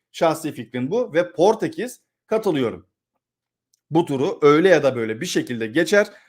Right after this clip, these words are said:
ama bir sonraki programımızda da bu maçı izledikten sonra artık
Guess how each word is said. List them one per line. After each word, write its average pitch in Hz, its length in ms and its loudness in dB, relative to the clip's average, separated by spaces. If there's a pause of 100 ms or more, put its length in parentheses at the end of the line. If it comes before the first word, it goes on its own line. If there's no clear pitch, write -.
(220)
ama 170 380 4 (320)
bir 156 180 0
sonraki 143 460 0
programımızda 127 580 -6
da 123 120 -8
bu 156 80 -8
maçı 131 260 -6
izledikten 107 460 -12
sonra 98 500 -10
artık 101 500 -10